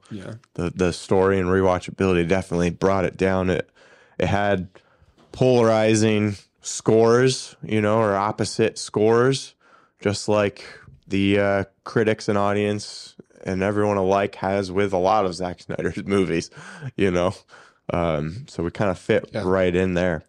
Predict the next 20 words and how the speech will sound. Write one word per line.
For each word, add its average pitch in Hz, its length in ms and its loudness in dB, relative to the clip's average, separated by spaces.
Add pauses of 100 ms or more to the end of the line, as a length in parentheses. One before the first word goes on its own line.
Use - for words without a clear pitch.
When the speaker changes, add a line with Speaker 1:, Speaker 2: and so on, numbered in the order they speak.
(160)
Speaker 1:
Pretty 143 140 -2
wide 123 160 0
disparity 107 540 -2
on 98 360 -6
Rotten 110 240 -6
Tomatoes 98 460 -6
from 92 180 -12
critics 87 320 -10
to 76 80 -12
audiences, 87 520 -10
which 95 140 -16
is, 92 220 -10
I 90 100 -10
think, 90 300 -12
uh, 87 260 -10 (760)
common, 92 520 -6 (380)
common 95 260 -10
for - 120 -14
him. 87 220 -14 (460)
Um, 107 420 -4